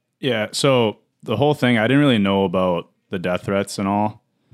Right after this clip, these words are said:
but if you're sending a death threat to an N H L hockey player that's been stateside for the whole entire time this has been going on, you're a fucking loser.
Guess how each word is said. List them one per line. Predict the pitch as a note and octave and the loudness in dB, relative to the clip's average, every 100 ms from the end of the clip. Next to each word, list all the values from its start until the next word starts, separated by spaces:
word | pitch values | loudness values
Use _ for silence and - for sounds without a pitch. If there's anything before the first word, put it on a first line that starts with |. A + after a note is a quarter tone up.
| - _ _ _ - | -20 _ _ _ -4
but | A#2 G2+ - | -2 -2 -4
if | G#2+ | 0
you're | F3 | 0
sending | G#3 A3+ G#3 | 2 2 2
a | |
death | A2+ G2 G2+ | 2 0 0
threat | A#2 A2+ A2+ | 0 0 0
to | A2 G2 | -2 -2
an | F#2 | 0
N | G2 | -2
H | G#2 | -2
L | |
hockey | F2 F2+ F#2+ G2+ | -2 -2 -4 -4
player | A2 G#2+ G#2+ | 0 0 0
that's | G2 F2 - | -2 -4 -6
been | - - G2+ G2 | -10 -4 -2 -2
stateside | - F#2 F#2 - G2+ G#2+ B2 _ _ _ | -4 -6 -6 -4 -2 -2 -4 _ _ _
for | - G2+ F#2+ - | -6 -4 -4 -4
the | F#2+ | -4
whole | G#2 F#2+ | 0 -2
entire | G2 G2+ F#2+ | 0 -2 -2
time | - F#2 F#2+ | -2 -4 -2
this | F2+ | -4
has | G2 | -6
been | F2+ F#2 | -4 -4
going | F#2 F2+ | -2 -2
on, | F2+ G2 G2 | -2 -4 -4
you're | G2 G#2 | -4 -4
a | |
fucking | G2 A2 G#2 G#2+ F2+ D#2+ | -4 -4 -4 -4 -6 -6
loser. | E2+ D#2+ C#2+ C2+ | -6 -6 -10 -14